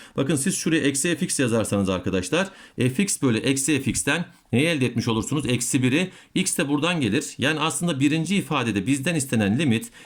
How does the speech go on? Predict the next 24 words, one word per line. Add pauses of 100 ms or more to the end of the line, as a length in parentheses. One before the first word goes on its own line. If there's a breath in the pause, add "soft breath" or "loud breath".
(140)
limit
x
bire
giderken (200 loud breath)
eksi
bir
artı (160)
x
limitidir.
Arkadaşlar (280 loud breath)
bunu
ne
yapabiliriz?
Rahatlıkla (200 loud breath)
söyleyebiliriz.
E,
bu
zaten
bir
polinom
fonksiyon
şeklinde
karşımıza
çıkmıştır.